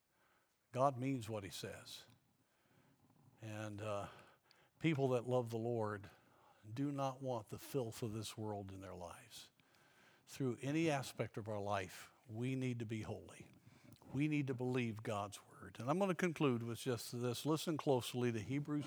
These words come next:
chapter twelve, verse eighteen. For ye are not come unto the mount that might be touched,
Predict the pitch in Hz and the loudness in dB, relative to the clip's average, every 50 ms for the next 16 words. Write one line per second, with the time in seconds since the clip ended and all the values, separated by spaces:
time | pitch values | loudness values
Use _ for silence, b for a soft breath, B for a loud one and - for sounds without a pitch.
0 | - - 135 135 131 131 - 135 117 - 135 117 110 107 107 107 107 107 - b | -4 -4 -4 -4 -4 -4 -6 -6 -4 0 2 2 4 4 2 2 0 -4 -8 b
1 | b b b b b b b b b b b b - 110 113 117 113 107 - - | b b b b b b b b b b b b -10 -6 -4 -2 -2 0 0 0
2 | 117 104 98 - - 107 98 90 - - - _ _ b b b b b b b | 0 -2 -4 -6 -8 -10 -10 -12 -14 -18 -20 _ _ b b b b b b b
3 | b b b b b - - 147 143 143 156 202 226 233 220 202 175 170 170 165 | b b b b b 2 6 8 8 10 8 8 8 8 8 8 10 10 10 10
4 | 139 - - - 170 160 127 113 113 123 123 123 127 117 123 117 117 123 127 123 | 8 4 6 8 8 8 8 6 2 2 2 2 2 4 4 4 6 6 6 4
5 | 104 95 - - - - - - - 120 110 123 131 127 131 123 - 135 123 113 | 2 -2 -8 -14 -16 -16 0 2 4 4 8 8 8 8 8 6 2 0 0 2
6 | - - 147 131 113 - - - - - | 2 0 0 0 -2 -6 -12 -12 -12 -14